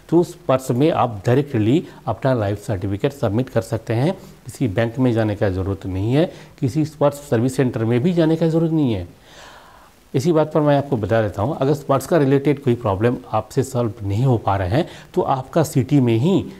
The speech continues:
स्पर्श का service center है। India का लगभग हर एक city में, major cities में स्पर्श का service center opened है। बहुत सारे centers बनाया गया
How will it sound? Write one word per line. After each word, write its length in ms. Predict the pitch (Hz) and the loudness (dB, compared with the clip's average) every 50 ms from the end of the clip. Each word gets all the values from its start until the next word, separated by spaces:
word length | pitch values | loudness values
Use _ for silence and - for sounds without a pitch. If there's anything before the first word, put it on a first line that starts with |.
| - - - | -20 -20 -14
स्पर्श 280 | - - 127 113 - - - | -6 -4 -4 -4 -4 -2 -4
का 100 | 139 151 | -4 -4
service 380 | 147 - 127 101 98 101 - | -2 -4 -4 -2 -2 -4 -4
center 320 | - 107 92 87 - 98 92 | -4 -4 -4 -2 -2 -4 -2
है। 280 | 95 131 131 104 - - - - - - | 0 0 0 0 -2 -6 -16 -12 -4 0
India 240 | 139 139 147 151 185 | 0 2 2 2 2
का 140 | 151 156 | 2 2
लगभग 320 | 143 131 127 123 - - - 117 | 2 2 2 2 0 0 0 -2
हर 240 | 104 - 117 110 | -6 -2 0 2
एक 220 | 117 135 160 160 - | 4 4 4 2 0
city 360 | - - - 110 - 123 117 | -10 -6 -4 -4 0 0 0
में, 160 | 107 110 104 | 0 0 -2
major 280 | 95 98 104 104 110 113 | -2 -2 0 0 -2 -2
cities 420 | - - 101 87 - 104 98 92 | -2 -4 -8 -4 -4 -4 -4 -2
में 180 | 95 117 151 185 - - - - - | -2 -2 -2 -2 -4 -8 -20 -20 -20
स्पर्श 420 | - - - - 143 143 143 - - - | -20 -12 -4 0 0 0 0 -2 -2 0
का 140 | 135 135 | 0 0
service 420 | 131 - - 117 95 101 110 107 - | 0 -2 -6 -4 -4 -4 -4 -4 -4
center 400 | 107 98 92 90 104 104 107 110 - - - - - - - - - - | -6 -6 -4 -2 -2 -2 -2 -4 -8 -18 -20 -20 -20 -20 -20 -12 -4 -4
opened 380 | 120 - - 113 107 104 92 | -4 -2 -2 -2 -2 -2 -4
है। 460 | 85 - - - 120 107 87 - - - - _ _ _ _ _ _ _ _ _ _ _ _ - - _ _ - _ _ _ _ _ _ _ - - | -6 -6 -2 -2 -2 -2 -2 -6 -14 -20 -20 _ _ _ _ _ _ _ _ _ _ _ _ -20 -20 _ _ -20 _ _ _ _ _ _ _ -8 -4
बहुत 320 | 107 117 127 165 160 156 | -2 0 2 2 2 2
सारे 160 | 151 143 135 | 2 2 2
centers 460 | 131 - 117 104 101 120 120 113 - 110 | 2 0 -2 -2 2 2 0 0 0 -4
बनाया 280 | 101 92 98 110 120 | -4 -2 0 0 0
गया 260 | 117 120 135 147 160 | 2 2 2 2 2